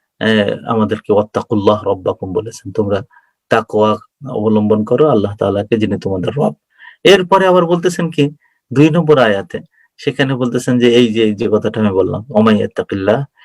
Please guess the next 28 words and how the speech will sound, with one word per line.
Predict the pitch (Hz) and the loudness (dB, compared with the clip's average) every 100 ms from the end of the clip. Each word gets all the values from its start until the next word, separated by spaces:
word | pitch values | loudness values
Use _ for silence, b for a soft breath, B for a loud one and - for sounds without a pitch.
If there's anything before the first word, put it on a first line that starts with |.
| b b | b b
ইয়াজআল | 113 104 95 101 | 2 2 -2 -4
লাহু | 90 - | -6 -12
মাখরাজা", | 90 98 - 95 95 131 - _ _ _ _ | -16 -16 -16 -16 -16 -18 -20 _ _ _ _
যে | 95 110 | -4 0
ব্যক্তি | 104 95 - 101 | 0 -2 -6 -6
তাকওয়ার | 104 104 101 101 | -4 -2 -2 -2
অধিকারী | 98 110 110 113 | -2 0 2 2
হবে | 110 120 | -2 -4
আল্লাহ | 123 104 | -4 -4
তাআলা | 95 101 | -2 -4
তাকে | 92 98 98 - | -4 -6 -4 0
পথ | 214 - | 0 0
করে | - 120 | -8 -8
দেবেন। | 147 147 151 B B B B - | -10 -12 -14 B B B B -2
আর | 123 117 | -2 -2
কি, | 151 220 - _ _ _ _ _ _ _ _ _ _ _ | -6 -8 -12 _ _ _ _ _ _ _ _ _ _ _
"ওয়া | 113 120 | 2 4
ইয়ারযুকুহু | 120 110 113 - 120 | 4 0 -8 -10 -8
মিন | 113 104 | -6 -6
হাইসু | 104 107 - | -2 -4 -2
লা | 101 98 | -2 -2
ইয়াহতাসিব"। | 113 - 113 113 | -4 0 0 0
এরপরে | - 165 214 190 175 | 2 2 2 0 0
যে | 170 170 165 | 0 0 0
আল্লাহ | 151 139 | 0 -4
তাআলা | 139 135 | -4 -2
আবার | 123 131 123 | 0 0 2
বলতেছেন | 110 - - | 0 -2 -16